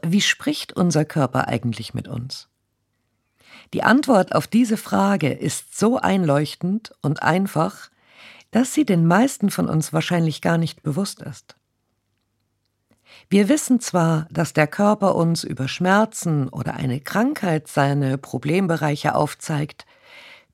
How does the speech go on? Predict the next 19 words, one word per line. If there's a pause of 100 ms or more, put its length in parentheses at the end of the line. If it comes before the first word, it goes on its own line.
doch
er
besitzt
noch
ein
ganz
anderes
Sprachrohr, (360)
welches
wir
viel
eher (120)
und
sogar
in
jedem
Moment
wahrnehmen
können.